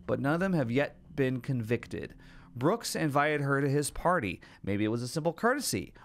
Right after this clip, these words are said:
or they agreed on some sort of alliance.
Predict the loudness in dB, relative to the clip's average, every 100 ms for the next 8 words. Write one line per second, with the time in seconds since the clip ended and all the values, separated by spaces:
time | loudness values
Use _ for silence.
0 | -2 2 2 2 2 2 2 2 0 -2
1 | -2 0 2 2 -2 0 0 -2 -6 -12
2 | -10 -10